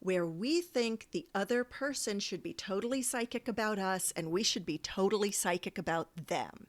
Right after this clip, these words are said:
And because we're so in love, we should just have this perfect intuition between us. And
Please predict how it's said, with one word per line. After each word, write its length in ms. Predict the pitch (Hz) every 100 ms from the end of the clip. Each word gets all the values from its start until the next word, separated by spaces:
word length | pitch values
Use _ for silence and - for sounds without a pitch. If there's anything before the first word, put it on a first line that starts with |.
| -
And 140 | 165
because 460 | 170 - - 240 233
we're 120 | 302
so 260 | 269 320 311
in 140 | 320
love, 500 | 285 226 202 185 180
we 100 | 180
should 200 | 180 180
just 180 | 190 -
have 200 | 185 156
this 180 | 165 -
perfect 560 | - - 226 - 247 -
intuition 640 | 214 208 - 185 185 185
between 440 | 175 175 - 170 160
us. 260 | - - -
And 160 | 226